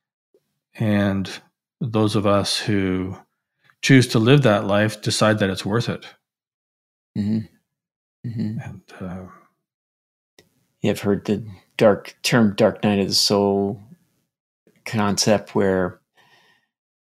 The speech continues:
Speaker 2: you know, in those big jumps, you know, we're really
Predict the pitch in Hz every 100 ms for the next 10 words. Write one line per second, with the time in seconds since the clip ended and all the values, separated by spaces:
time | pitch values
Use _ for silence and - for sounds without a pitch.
0 | - 127 120 117 117 113 - 123 113 117
1 | 101 90 - - - _ _ _ - 107
2 | 107 104 101 104 113 104 98